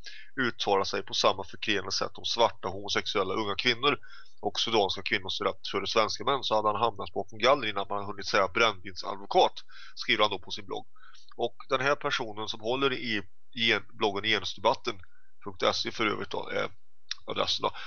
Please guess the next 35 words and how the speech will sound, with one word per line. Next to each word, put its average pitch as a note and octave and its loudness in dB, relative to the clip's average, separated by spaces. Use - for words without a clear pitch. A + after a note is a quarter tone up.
har C3+ 8
då A2 2
anmält A#2 4
Åsa A2+ -2
Romson G2 -2
för G2 -4
hets G#2 -2
mot G#2+ -10
folkgrupp A#2 -2
på B2+ -8
grund G2+ -2
av G2 0
hennes F#2+ 0
tal. - -2
Och C3 8
Åsa C3+ 4
Romson E3+ 2
är C#3+ 2
ju C3 6
inte C3+ -2
så B2+ 4
jätteglad A#2+ 4
över C#3 4
detta C3 -2
naturligtvis C#3 0
då. G3 4
Hon B2+ -4
låter B2+ -2
hälsa A#2 6
ifrån A2+ -6
sin A2 -4
partis A#2+ 0
press-, A2+ -2
pressekreterare B2+ 2
då, G#2+ 4